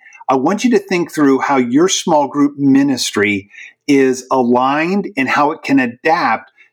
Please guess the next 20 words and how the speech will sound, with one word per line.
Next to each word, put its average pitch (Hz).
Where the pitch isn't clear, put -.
to 135
what 135
twenty 165
twenty-one 135
is 113
gonna 131
be 123
presenting 120
us. 95
Now, 156
in 143
part 294
one, 202
you're 143
gonna 160
hear, 156
uh, 131
Rick's 127
heart 175
about, 123